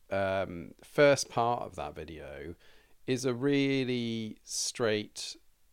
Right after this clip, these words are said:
piece to camera from me talking about me personally, um, the highs and the lows, all the real stuff.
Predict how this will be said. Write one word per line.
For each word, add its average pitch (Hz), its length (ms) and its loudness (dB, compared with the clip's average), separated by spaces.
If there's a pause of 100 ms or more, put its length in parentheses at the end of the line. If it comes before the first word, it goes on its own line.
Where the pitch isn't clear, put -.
(240)
piece 110 260 -4
to 107 80 -12
camera 87 420 -6
from 110 340 -2
me 80 300 -6
talking 92 380 -6
about 80 320 -8
me 85 140 -8
personally, 78 840 -8 (540)
um, 78 500 -4 (160)
the 92 80 -10
highs 95 300 -4
and 90 100 -6
the 76 60 -6
lows, 73 640 -6
all 135 200 0
the 117 100 -4
real 107 300 2
stuff. - 580 -10